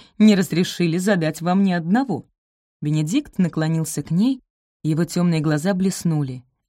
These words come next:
Ответ — синий. «Почему?» «Что почему?» переспросил он. «Почему синий? Потому что океан синий? Или потому что небо синее?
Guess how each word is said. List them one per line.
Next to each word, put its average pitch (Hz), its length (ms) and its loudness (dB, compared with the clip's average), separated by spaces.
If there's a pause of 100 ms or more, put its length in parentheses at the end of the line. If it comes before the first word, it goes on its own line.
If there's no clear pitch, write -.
Ответ — 151 760 -2
синий. 139 640 -4 (540)
«Почему?» 294 500 0 (440)
«Что - 240 -2
почему?» 147 580 -4
переспросил 151 640 -4
он. 139 200 -8 (440)
«Почему 370 340 -2
синий? 180 460 2 (460)
Потому 202 300 0
что - 160 -2
океан 277 380 0
синий? 151 480 -6 (320)
Или 277 140 4
потому 277 320 2
что 285 180 -4
небо 285 320 4
синее? 147 520 -6